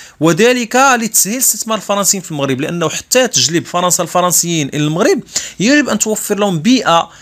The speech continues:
آه، أفضل وبيئة مناسبة لت-، لتكون لديهم أطماع أكثر من أجل أن يأتي، آه، الفرنسيون إلى، آه، المغرب والاستثمار فيه واستغلاله.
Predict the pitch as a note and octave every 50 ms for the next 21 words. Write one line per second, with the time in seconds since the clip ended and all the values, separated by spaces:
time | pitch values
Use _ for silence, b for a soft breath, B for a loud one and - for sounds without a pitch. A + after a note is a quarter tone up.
0 | B B B - D3 D#3+ D#3 - G#3 - - A#2 D3 D3+ D#3 D#3+ F3 E3+ D3+ G3+
1 | - - F#3+ F#3+ G3 G#3 A#3+ C#4 C4 - - F3+ D#3 D3 E3+ G3+ G#3+ B B B
2 | B B - D#3+ F3+ A3 A3+ A3+ G#3+ G#3 G3+ - D#3+ D#3 - _ - A3 G#3+ -
3 | _ - - F#3+ G3+ A3+ A3 G#3+ - - - A#3 A3 - A#3+ A3+ G#3+ G3+ F#3+ -
4 | G3 G3+ G3 A3+ A3 G#3+ - G3+ G3+ - A3+ A3+ A3 - C#4+ - - - - A3+
5 | G#3 F#3+ - - - C#3+ E3+ F#3 - F#3+ D3 F3+ E3+ F3 F#3 F#3+ - - - -
6 | E3+ E3 F3+ G3 G3+ G3 - - - - - - - - C#3+ D3 D3 C#3+ C#3+ C#3+
7 | C#3+ C#3 C3 - - D#3+ D#3 D#3 C#3 - - C#3+ C#3+ D#3 D#3 C#3+ - C3+ B2+ C3
8 | D3 D#3+ D#3+ B B B B B B B B - C3 C3+ - - C#3+ C#3+ C3 C3
9 | C#3+ E3+ D#3 C#3 D3 C#3 - - - C#3 - C#3+ C#3 C#3 C3 C3 - - D3 B2
10 | C3+ D3+ D3 C3 C3+ D#3 E3 E3 - - - _ - - - - - C3+ A#2+ B2
11 | B2 A#2+ A2+ G#2+ G#2+ G2